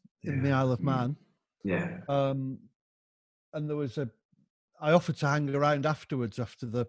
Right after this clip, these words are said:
Speaker 1: on, on Zoom. Um, and a really lovely guy came on and said some lovely things about the poetry.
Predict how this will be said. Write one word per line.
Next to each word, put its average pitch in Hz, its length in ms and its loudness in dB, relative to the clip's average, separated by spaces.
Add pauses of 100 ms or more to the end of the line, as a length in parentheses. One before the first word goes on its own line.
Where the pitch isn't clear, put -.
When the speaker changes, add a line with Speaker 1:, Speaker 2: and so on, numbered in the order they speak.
(160)
Speaker 1:
on, 131 160 -4
on 127 220 0
Zoom. 131 380 2 (760)
Um, 139 420 -2 (160)
and 147 120 0
a 151 60 4
really 190 260 12
lovely 156 300 4
guy 147 260 6
came 135 300 4
on 123 120 4
and 120 120 0
said 143 180 0
some 131 180 -2
lovely 139 340 4 (920)
things 202 260 4
about 143 280 -2
the 143 60 -18
poetry. 156 680 0